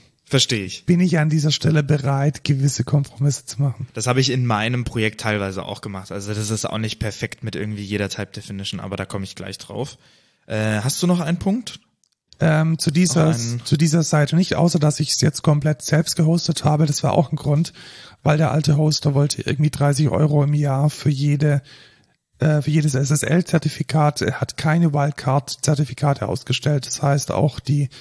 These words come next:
Speaker 2: den Link-Aggregator, den ich dann habe unter links punkt opus ire punkt com für die Socials und so, haben dreißig Euro im, im, im Jahr für das S-S-L-Zertifikat.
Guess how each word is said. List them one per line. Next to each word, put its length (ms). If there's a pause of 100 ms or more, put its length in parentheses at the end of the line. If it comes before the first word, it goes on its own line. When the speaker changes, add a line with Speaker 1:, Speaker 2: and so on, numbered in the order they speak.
(400)
Speaker 2:
den 80
Link-Aggregator, 920
den 160
ich 120
dann 200
habe 200
unter 180
links 240
punkt 220
opus 280
ire 200
punkt 200
com 200
für 80
die 80
Socials 420
und 120
so, 220 (480)
haben 260 (840)
dreißig 300
Euro 280
im, 180
im, 300
im 140
Jahr 300
für 180
das 160
S-S-L-Zertifikat. 1160